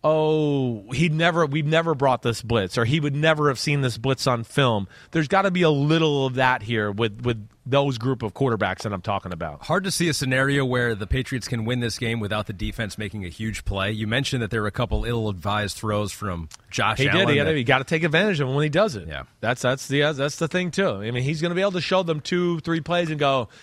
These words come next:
Speaker 1: "We coulda had an interception here," right? And that's where I struggle with my comments I'm making, 'cause they're gonna, the, there's a little bit of the Patriots gonna go, "Wait, if we just make those plays, our defense played really good." Their
Speaker 2: Yeah.
Speaker 1: defense did play really good. But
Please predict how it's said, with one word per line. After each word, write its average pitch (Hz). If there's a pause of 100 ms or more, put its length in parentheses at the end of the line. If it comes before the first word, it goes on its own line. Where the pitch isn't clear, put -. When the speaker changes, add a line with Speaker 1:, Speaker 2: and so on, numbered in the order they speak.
(200)
Speaker 1:
"We 170
coulda 214
had 190
an 190
interception 175
here," 110 (220)
right? 131 (320)
And 160
that's 220
where 208
I 165
struggle 165
with 147
my 135
comments 156
I'm 123
making, 117 (400)
'cause 165
they're 202
gonna, 196
the, 147
there's 143
a 156
little 220
bit 175
of 156
the 147
Patriots 151
gonna 151
go, 139 (320)
"Wait, 202
if 139
we 185
just 180
make 147
those 123
plays, 131 (560)
our 143
defense 160
played 147
really 143
good." 120
Their 240
Speaker 2:
Yeah. 196
Speaker 1:
defense 240
did 190
play 165
really 123
good. 98 (640)
But 175